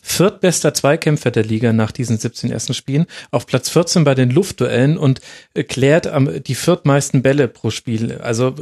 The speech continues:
tolle Statistiken und ja auch kein Zufall, dass man mit ihm verlängert hat, was ja vor dem Bayern-Spiel, glaube ich, damals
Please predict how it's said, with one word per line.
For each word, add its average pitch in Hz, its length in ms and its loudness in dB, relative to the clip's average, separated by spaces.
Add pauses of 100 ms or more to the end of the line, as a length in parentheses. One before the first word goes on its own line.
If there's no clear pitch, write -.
(600)
tolle 185 300 2
Statistiken 175 760 0
und 151 200 -2
ja 139 120 4
auch 156 160 0
kein 139 300 0 (360)
Zufall, 185 320 2
dass 147 160 2
man 139 140 4
mit 135 160 2
ihm 139 140 -2
verlängert 131 480 0
hat, - 160 -4
was 123 160 0
ja 117 100 2
vor 135 380 0
dem 127 160 4
Bayern-Spiel, 120 480 2
glaube 110 320 0
ich, 107 100 -4
damals 107 400 -2